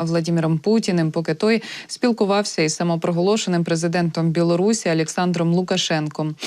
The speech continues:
Американські журналісти у своєму матеріалі міркують, чи був вибір часу візиту пана Лукашенка навмисним, але він точно не здавався випадковим. Натомість це було схоже на класичну гру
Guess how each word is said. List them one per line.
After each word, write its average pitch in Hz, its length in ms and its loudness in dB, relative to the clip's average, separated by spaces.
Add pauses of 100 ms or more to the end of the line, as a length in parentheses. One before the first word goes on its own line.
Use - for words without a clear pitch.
(200)
Американські 185 580 0
журналісти 180 640 0
у 175 80 2
своєму 170 600 2
матеріалі 170 680 2
міркують, 208 680 2
чи - 120 -4
був 175 220 0
вибір 165 640 0
часу 165 360 0
візиту 160 600 0 (360)
пана 175 440 2
Лукашенка 165 720 0
навмисним, 190 760 2
але 165 160 2
він 160 120 0
точно 165 360 -2
не 175 160 2
здавався 160 480 -2
випадковим. 214 760 0
Натомість 180 440 0
це 160 80 -4
було 156 240 0
схоже 214 460 0
на 196 220 0
класичну 196 580 -2
гру 185 280 2